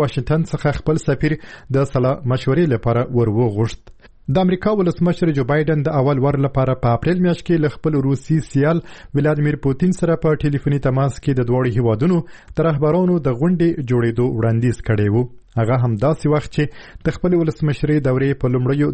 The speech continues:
دریو میاشتو کې څو وارې د روسي چارواکو پر خلاف د بندیزونه ولګول. د سپینې ماڼۍ چارواکو ویلي چې د دواړو ولسمشرانو د راتلونکې میاشتې د غونډې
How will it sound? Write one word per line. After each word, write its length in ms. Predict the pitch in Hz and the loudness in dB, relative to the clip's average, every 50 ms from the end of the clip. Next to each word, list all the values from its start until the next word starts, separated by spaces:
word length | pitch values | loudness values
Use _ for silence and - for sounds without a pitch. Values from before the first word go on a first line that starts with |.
| 117 | 0
دریو 260 | 131 147 196 185 139 120 | 0 0 2 0 2 2
میاشتو 300 | 113 110 107 - - 113 - - | 0 0 -2 -2 -6 -8 -4 0
کې 120 | 117 110 107 - - | 0 0 0 -2 -2
څو 140 | - 156 147 147 | -2 0 2 2
وارې 240 | 160 165 160 156 151 - - - - - - - - 131 | 2 2 2 0 0 -2 -8 -20 -20 -20 -20 -10 -2 0
د 200 | 147 151 160 156 143 | 2 2 2 0 0
روسي 360 | 147 156 156 - - - 180 190 - - | 2 0 0 -2 -2 -2 -2 -2 0 0
چارواکو 440 | 151 135 127 131 147 156 147 - - - | 0 0 2 2 0 0 -2 -4 -2 -2
پر 80 | 127 120 - | -2 -2 0
خلاف 340 | - 123 131 135 - - 113 107 | 0 0 0 0 0 -4 -2 0
د 160 | 120 120 120 107 117 | 2 2 2 2 0
بندیزونه 440 | 113 117 107 110 117 165 160 143 107 | 0 0 0 0 0 0 0 0 0
ولګول. 500 | 113 110 113 104 110 113 107 123 127 127 - - - _ - _ - - | 0 0 0 2 2 2 2 0 0 -2 -4 -10 -20 _ -20 _ -6 -4
د 20 | 120 - | -4 -4
سپینې 240 | - - 139 143 143 135 | -2 0 0 0 2 2
ماڼۍ 180 | 127 123 131 131 - | 0 0 0 0 0
چارواکو 400 | - 127 117 123 131 123 - 127 | 0 0 2 2 0 0 -2 -2
ویلي 320 | 120 123 123 135 143 143 135 | 0 0 2 2 2 0 -2
چې 160 | - - 143 139 - - - - - - - - | 0 -2 -2 -2 -2 -8 -20 -20 -20 -20 -6 -4
د 100 | 165 156 147 | -4 0 0
دواړو 380 | 165 175 170 175 170 170 160 | 2 2 2 2 2 2 2
ولسمشرانو 680 | 147 147 139 - 147 139 117 - 135 127 135 139 139 131 | 0 0 0 -2 -2 -4 -2 -2 0 0 0 0 0 -2
د 40 | 120 120 120 | 0 0 0
راتلونکې 440 | 117 - - 143 143 131 - 143 123 117 | -2 0 0 -2 -2 0 -2 -2 0 0
میاشتې 440 | 120 127 147 165 - - - 151 151 147 - - - - - - 131 | 0 2 0 0 -2 -2 -2 -2 -2 -2 -2 -8 -20 -20 -10 -4 -2
د 20 | 147 135 143 | -2 0 0
غونډې 300 | 165 180 175 165 170 | 0 0 2 2 0